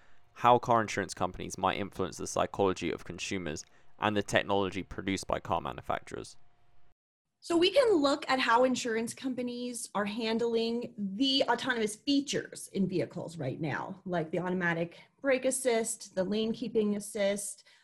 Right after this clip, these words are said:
Speaker 2: all those individual features that are autonomous while the vehicle itself is not autonomous. And you would think that with those safety features, improving the safety of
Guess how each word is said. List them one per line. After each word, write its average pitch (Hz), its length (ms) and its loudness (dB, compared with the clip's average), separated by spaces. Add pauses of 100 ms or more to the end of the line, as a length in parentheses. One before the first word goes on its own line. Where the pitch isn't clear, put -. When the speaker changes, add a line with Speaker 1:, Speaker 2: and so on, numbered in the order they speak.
(160)
Speaker 2:
all 254 220 4
those 240 440 4 (140)
individual 226 480 0
features - 600 -10 (220)
that 185 300 2
are 170 160 2
autonomous 170 540 -2
while 185 240 2
the 175 60 0
vehicle 196 440 -4
itself 147 560 -8
is 165 200 -6
not 170 520 -2 (500)
autonomous. 165 680 -10 (320)
And 262 120 2
you 294 180 4
would 339 300 0
think 277 680 0 (380)
that 226 220 -2
with 262 200 -2
those 349 200 0
safety 285 380 -6 (140)
features, 175 520 -6 (100)
improving 277 960 -2 (720)
the 220 80 -6
safety 277 840 -2
of 202 360 2